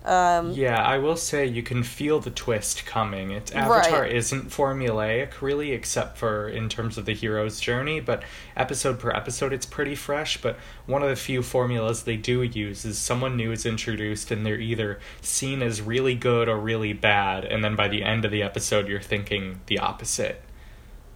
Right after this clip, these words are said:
Speaker 1: Yeah, and again, you, you can kind of feel that he's being shady, and, and the, the moment that, like, first starts to really break things down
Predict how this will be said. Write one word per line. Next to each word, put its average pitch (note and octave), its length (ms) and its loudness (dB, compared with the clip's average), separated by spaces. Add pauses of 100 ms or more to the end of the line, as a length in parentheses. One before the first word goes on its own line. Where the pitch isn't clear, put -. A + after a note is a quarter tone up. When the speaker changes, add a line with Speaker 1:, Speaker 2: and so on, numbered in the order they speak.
(460)
Speaker 1:
Yeah, F3+ 380 2 (180)
and F3+ 400 -2 (1400)
again, D#4 200 4
you, D#4 60 2
you D#4 180 2
can F#4 160 2
kind F#4+ 180 6
of F4+ 60 2
feel D#4 360 4
that C#4+ 120 4
he's C4+ 180 -2
being B3+ 260 0
shady, G#3 540 2
and, A#3 200 2
and A#3+ 220 4
the, - 180 0
the A#3 340 -2 (240)
moment D#4+ 440 4
that, B3 180 4
like, G3 200 6
first - 600 0
starts G#3 400 0
to G3+ 160 -2
really G3+ 480 0
break F#3 300 0
things F3+ 320 -2
down F3+ 440 2